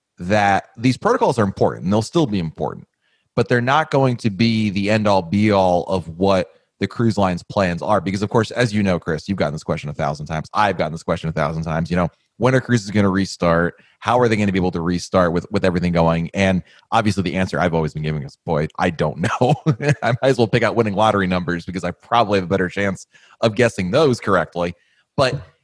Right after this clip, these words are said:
you know, w-, with this, with these kind of protocols that we're looking at here, you know,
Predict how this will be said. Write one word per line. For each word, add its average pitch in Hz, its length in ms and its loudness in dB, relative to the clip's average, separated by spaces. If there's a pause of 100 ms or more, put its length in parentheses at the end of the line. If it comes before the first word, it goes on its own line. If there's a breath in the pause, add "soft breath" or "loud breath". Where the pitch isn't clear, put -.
you 143 100 2
know, 120 140 2
w-, 117 300 -10
with 127 340 0
this, 78 260 -6
with 151 140 -2
these 233 100 -4
kind 190 140 0
of 156 80 -2
protocols 127 400 2
that - 100 -4
we're 90 100 -4
looking 90 440 -2
at 80 200 -4
here, 67 380 -8 (420)
you 117 100 2
know, 98 200 4